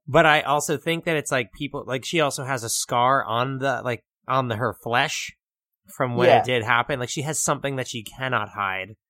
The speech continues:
Speaker 1: So it's a constant
Speaker 2: Yeah.
Speaker 1: reminder of Sky and his family.
Speaker 2: So now she's, like, a tax assessor.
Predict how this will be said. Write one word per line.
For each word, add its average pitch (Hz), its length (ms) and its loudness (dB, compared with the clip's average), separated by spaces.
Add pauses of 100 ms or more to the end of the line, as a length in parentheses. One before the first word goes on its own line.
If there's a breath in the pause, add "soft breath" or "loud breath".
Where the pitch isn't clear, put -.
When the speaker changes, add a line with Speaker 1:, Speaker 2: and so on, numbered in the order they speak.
(160)
Speaker 1:
So - 140 -4
it's 135 120 -4
a 123 60 -6
constant 147 640 2
Speaker 2:
Yeah. 127 40 -2
Speaker 1:
reminder 123 760 0 (400)
of 107 220 0
Sky 107 840 0
and 110 120 -6
his 107 220 -8
family. 101 600 -4 (320)
Speaker 2:
So - 200 0
now 180 240 6
she's, 185 240 0
like, 180 140 6
a 135 60 6
tax 143 440 2
assessor. 202 580 0